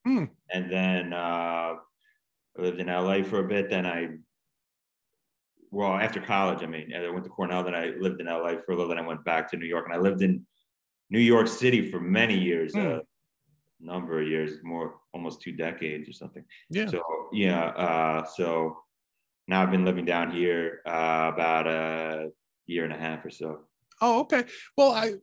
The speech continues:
Speaker 1: I'd love to ask you a qu-, couple of questions about that. So, I mean, uh, I say a fellow New Yorker. I'm a Bronx boy myself. You're from Queens. Uh, so definitely within the five boroughs. I, I mean,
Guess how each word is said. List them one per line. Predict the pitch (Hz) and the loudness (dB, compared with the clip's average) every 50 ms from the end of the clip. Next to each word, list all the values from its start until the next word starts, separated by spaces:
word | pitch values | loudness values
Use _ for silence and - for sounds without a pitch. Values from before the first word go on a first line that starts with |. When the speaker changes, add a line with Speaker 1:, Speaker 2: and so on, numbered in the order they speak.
| 220 202 196 | -14 -14 -14
Speaker 1:
I'd | - - - 240 247 202 214 | -12 -6 -6 -2 0 0 4
love | 220 247 247 247 | 4 2 4 6
to | 214 | 6
ask | 208 202 202 - | 6 6 6 6
you | - 190 | 4 2
a | |
qu-, | 165 - - 208 | 4 4 2 0
couple | 190 - 214 - 208 | 0 -2 -2 -2 0
of | 196 | 0
questions | - 208 196 - 190 160 | 2 0 0 0 -4 0
about | 165 196 214 214 | 2 2 2 2
that. | 214 196 | 0 0
So, | - 220 208 185 - - - _ _ | 2 2 2 2 0 -6 -20 _ _
I | - | 2
mean, | 214 226 220 214 208 208 208 | 2 4 4 2 2 2 2
uh, | 202 196 190 190 185 156 | 2 4 4 4 4 2
I | 180 | 0
say | 185 - 240 226 | 0 2 0 0
a | 208 | 0
fellow | - 226 214 208 208 | 0 -2 -2 0 0
New | 202 | 0
Yorker. | 202 196 185 - 202 | 2 2 2 4 4
I'm | 190 208 220 | 4 4 2
a | 196 | 0
Bronx | 175 - 180 190 196 190 - - | -2 -2 -2 0 0 -2 -4 -6
boy | - 190 190 196 190 | -4 -2 0 0 2
myself. | 190 190 185 165 - - 190 196 196 190 - | 2 0 0 0 0 2 4 4 4 2 2
You're | 185 185 | -2 -2
from | - - 190 175 | 0 -2 -4 -6
Queens. | - - 190 190 185 190 196 185 196 - _ - _ _ _ _ | -2 -2 0 0 2 2 0 0 -2 -4 _ -20 _ _ _ _
Uh, | - 151 151 151 151 | 4 6 6 6 6
so | 151 151 175 170 165 156 156 160 | 4 0 -4 -6 -6 -8 -8 0
definitely | - 190 185 - 196 185 | 0 0 2 2 0 0
within | 185 175 156 180 180 | 0 0 0 0 -2
the | 175 156 | -2 -2
five | - - 180 180 175 156 139 - | 0 2 4 4 4 2 -2 0
boroughs. | 170 170 175 180 180 175 165 - - | 0 2 2 2 0 0 -2 -4 -2
I, | 170 175 175 170 - | 0 0 0 0 0
I | 190 | 0
mean, | 196 214 214 | 0 -2 -2